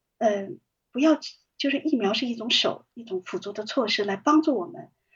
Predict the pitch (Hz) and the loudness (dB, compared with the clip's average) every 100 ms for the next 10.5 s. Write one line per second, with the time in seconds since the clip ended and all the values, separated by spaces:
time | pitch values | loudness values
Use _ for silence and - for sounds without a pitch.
0 | _ _ _ 262 240 190 208 302 311 240 | _ _ _ -4 -2 -2 -2 4 4 4
1 | 190 185 190 196 202 190 185 185 208 185 | 0 2 0 0 -4 -4 -4 -4 -4 -6
2 | 175 202 202 - _ _ _ _ _ 202 | -6 -6 -8 -10 _ _ _ _ _ -4
3 | 185 165 - _ _ _ - 240 254 233 | -4 -4 -12 _ _ _ 0 4 4 4
4 | 262 262 - 240 233 233 269 262 254 208 | 4 4 2 0 0 -2 -2 0 0 0
5 | 220 208 214 208 202 214 190 196 _ - | 2 2 2 -2 -2 -2 -2 -2 _ -20
6 | - - - - 262 - 277 240 220 - | -20 -12 -4 2 6 6 6 6 4 0
7 | - - 214 233 202 196 285 - 214 220 | 0 4 4 6 4 4 2 2 2 0
8 | - - 247 202 165 - - 233 226 233 | 0 0 0 -2 -6 -8 0 2 0 -4
9 | - 220 220 185 175 233 240 190 196 214 | -4 -2 -2 -2 -2 -2 0 -2 -4 0
10 | 277 202 - - - | 2 2 -2 -10 -12